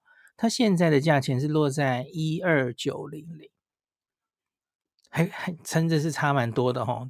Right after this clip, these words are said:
几，几乎是半价可以住到这个迪士尼饭店哦。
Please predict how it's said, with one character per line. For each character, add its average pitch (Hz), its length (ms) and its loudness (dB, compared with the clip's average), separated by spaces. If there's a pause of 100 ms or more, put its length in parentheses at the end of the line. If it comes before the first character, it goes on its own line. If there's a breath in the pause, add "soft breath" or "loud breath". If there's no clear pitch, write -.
几， - 220 -18
几 165 160 0
乎 160 180 0
是 143 260 0
半 135 320 0
价 131 320 0 (380 soft breath)
可 156 100 0
以 139 60 2
住 143 220 -2
到 139 240 0
这 135 120 -8
个 131 360 -8 (680)
迪 131 120 -2
士 156 180 -6
尼 120 140 -4
饭 117 220 -4
店 131 220 -4
哦。 - 160 -14